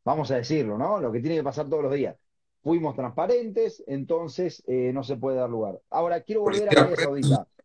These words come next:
Speaker 1: Quiero, quiero volver a Arabia Saudita, lo que estábamos diciendo, eh,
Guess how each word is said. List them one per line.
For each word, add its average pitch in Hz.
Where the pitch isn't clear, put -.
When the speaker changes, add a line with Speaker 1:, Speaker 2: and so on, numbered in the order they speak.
Speaker 1:
Quiero, 180
quiero 190
volver 175
a 180
Arabia 175
Saudita, 170
lo 151
que 135
estábamos 156
diciendo, 147
eh, 120